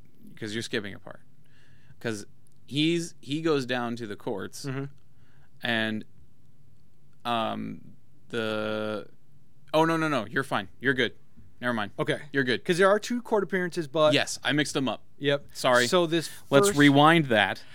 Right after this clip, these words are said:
Speaker 2: So Maggie bursts
Speaker 1: We'll
Speaker 2: in
Speaker 1: edit that out.
Speaker 2: in the middle of this
Speaker 1: <laughs>
Speaker 2: trial. Not really a trial. It's more
Speaker 1: It's a hearing.
Speaker 2: Yeah, and basically
Speaker 1: They're
Speaker 2: there's
Speaker 1: trying
Speaker 2: no
Speaker 1: to figure out
Speaker 2: jury.
Speaker 1: his punishment.
Speaker 2: The ju-, the judge just makes a decision.
Speaker 1: Yeah.
Speaker 2: Maggie comes in. Maggie's now the president of the country, the newly established society that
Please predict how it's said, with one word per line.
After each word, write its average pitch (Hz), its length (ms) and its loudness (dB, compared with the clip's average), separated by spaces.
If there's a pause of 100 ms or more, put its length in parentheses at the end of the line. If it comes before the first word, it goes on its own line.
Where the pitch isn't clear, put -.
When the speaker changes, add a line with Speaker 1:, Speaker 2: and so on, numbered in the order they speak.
(100)
Speaker 2:
So 185 200 2
Maggie 185 440 0
bursts 170 360 2
Speaker 1:
We'll 175 80 4
Speaker 2:
in 147 120 8
Speaker 1:
edit 139 120 2
that 113 180 6
out. 98 100 4
Speaker 2:
in 180 80 2
the 170 80 2
middle 180 300 4
of 156 100 0
this 160 220 2 (320)
Speaker 1:
<laughs> - 300 -12
Speaker 2:
trial. 170 460 -2
Not 202 180 2
really 170 220 2
a 160 60 0
trial. 120 440 -2
It's 131 220 -6
more 151 480 -4 (220)
Speaker 1:
It's 185 140 0
a 170 40 4
hearing. 151 300 0 (120)
Speaker 2:
Yeah, 151 360 0
and 160 100 -2
basically 170 540 2
Speaker 1:
They're 165 160 -4
Speaker 2:
there's 139 60 0
Speaker 1:
trying 170 120 8
Speaker 2:
no 165 60 8
Speaker 1:
to 180 40 4
figure 170 160 6
out 160 40 12
Speaker 2:
jury. 147 80 10
Speaker 1:
his 131 100 2
punishment. 117 560 -4
Speaker 2:
The 151 100 -2
ju-, 139 220 -8
the 147 120 -2
judge 147 340 0
just 139 200 -2
makes 131 240 -8
a 131 40 -2
decision. 113 500 -12
Speaker 1:
Yeah. 107 200 -4 (360)
Speaker 2:
Maggie 180 340 4
comes 127 220 -6
in. 123 160 -2
Maggie's 170 320 -2
now 170 100 0
the 127 80 -2
president 156 400 -4
of 131 140 -8
the 123 100 -4
country, 113 360 -8
the 107 100 -8
newly 151 380 -2
established 131 720 -4
society 120 580 -4
that 113 240 -6